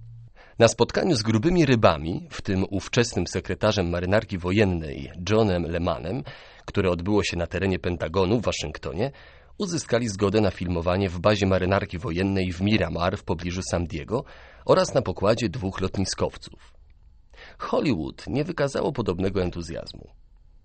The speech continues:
Okazało się, że niechętni projektowi są nie tylko scenarzyści, lecz także reżyserzy i aktorzy.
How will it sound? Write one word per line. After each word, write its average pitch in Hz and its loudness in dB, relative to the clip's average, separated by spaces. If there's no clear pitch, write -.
Okazało 180 -2
się, 147 -2
że 107 2
niechętni 120 0
projektowi 98 -2
są 113 -2
nie 123 2
tylko - -2
scenarzyści, - -4
lecz 147 0
także 87 -2
reżyserzy 90 -4
i 123 -10
aktorzy. - -8